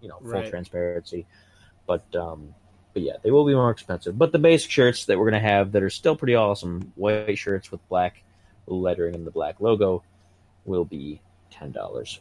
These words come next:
Speaker 1: forever.
Speaker 2: And, and the thing is, um, you're, uh, you're helping us out. You're helping us keep the, the, the, the show alive. You're advertising for us. You're, you're being an awesome member of our awesome community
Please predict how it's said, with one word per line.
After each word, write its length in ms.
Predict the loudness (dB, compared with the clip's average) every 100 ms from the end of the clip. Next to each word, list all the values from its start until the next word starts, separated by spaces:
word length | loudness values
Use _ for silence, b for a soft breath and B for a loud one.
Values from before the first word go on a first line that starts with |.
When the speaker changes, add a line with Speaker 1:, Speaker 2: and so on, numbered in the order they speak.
| -12
Speaker 1:
forever. 560 | -4 -4 -4 -12 -16 -20 _ _ _ _ _ _ b b b b -6
Speaker 2:
And, 300 | -4 -4 -8
and 160 | -10 -8
the 40 |
thing 300 | -8 -10 -8
is, 480 | -6 -6 -6 -8 -12 -16
um, 500 | -14 -10 -10 -12 -16 -20 b b b b b b _ _
you're, 540 | -10 -6 -4 -2 -4
uh, 320 | -2 -4 -6 -8
you're 220 | -8 -6
helping 340 | -6 -6 -10
us 200 | -10 -10
out. 140 | -10 -10
You're 100 | -8
helping 240 | -8 -8 -12
us 120 | -12
keep 260 | -12 -12
the, 300 | -8 -8 -8 -10
the, 400 | -10 -10 -10 -12 -14
the, 300 | -12 -12 -14
the 100 | -16
show 360 | -10 -6 -4
alive. 420 | -4 -6 -6 -8 -12 _ b b b
You're 540 | -10 -8 -6 -6 -8 -8
advertising 720 | -6 -6 -6 -8 -8 -8 -12
for 260 | -10 -8 -8
us. 240 | -8 -16 -14
You're, 300 | -12 -10 -12
you're 180 | -14
being 300 | -12 -12 -12
an 100 | -12
awesome 560 | -12 -10 -8 -8 -10 -10
member 380 | -10 -10 -8 -8
of 140 | -8
our 240 | -8 -8 -8
awesome 380 | -10 -12 -14 -18
community 640 | -14 -10 -8 -8 -8 -10